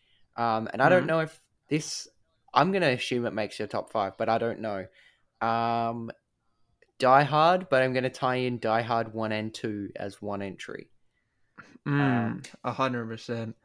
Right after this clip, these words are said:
Speaker 2: That
Speaker 1: does, uh, we won't spoil if this does make your top five, actually. Um, but yeah, I struggled to pick. I knew I wanted one of them in the top five, and we set a rule
Speaker 2: Yeah,
Speaker 1: of
Speaker 2: yeah.
Speaker 1: one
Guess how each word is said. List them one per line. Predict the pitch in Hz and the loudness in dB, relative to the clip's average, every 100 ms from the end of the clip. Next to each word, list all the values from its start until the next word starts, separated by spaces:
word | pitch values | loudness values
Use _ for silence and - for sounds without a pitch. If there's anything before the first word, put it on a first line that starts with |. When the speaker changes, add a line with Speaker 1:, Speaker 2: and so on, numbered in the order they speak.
| _ _ _ - | _ _ _ -4
Speaker 2:
That | 123 120 110 | 2 2 2
Speaker 1:
does, | - 147 147 - 120 113 - - | 0 0 -2 -12 -14 -14 -18 -2
uh, | - - 143 147 | 0 0 -4 -4
we | 147 175 | 0 2
won't | 190 196 | 4 2
spoil | - 156 156 | 0 2 4
if | 147 | 2
this | 143 131 | -2 -2
does | - 135 147 | 4 4 4
make | 165 165 | -2 -2
your | 165 | -2
top | 165 156 - | 0 -2 0
five, | 156 160 | 0 0
actually. | 160 160 170 185 190 - - | -2 -6 -6 -6 -8 -6 0
Um, | 110 110 113 113 113 117 _ _ _ _ _ _ - | 2 2 0 -6 -10 -14 _ _ _ _ _ _ 2
but | 113 117 - - _ _ | 4 4 2 -8 _ _
yeah, | 113 110 113 113 | -8 0 2 4
I | 120 135 | 4 4
struggled | 147 - 143 139 156 160 151 _ - | 4 2 2 4 0 -4 -6 _ -14
to | - | -14
pick. | - 135 - - | -4 -2 -2 0
I | 123 | 2
knew | 139 175 | 4 6
I | 196 | 6
wanted | 160 147 120 | 4 0 0
one | 110 120 | 0 0
of | 113 | 0
them | 95 90 - - | -4 -10 -14 -8
in | 110 | -6
the | 107 | -4
top | 113 95 | -4 -4
five, | - 95 64 - _ _ _ - | -2 -2 -2 -6 _ _ _ -6
and | 117 | -2
we | 127 135 | 0 0
set | 139 143 | 0 0
a | 135 | 0
rule | 117 120 | 0 2
Speaker 2:
Yeah, | 135 127 | 4 4
Speaker 1:
of | 113 117 | 2 0
Speaker 2:
yeah. | 113 | -2
Speaker 1:
one | 120 123 123 120 120 | 2 4 2 -2 -6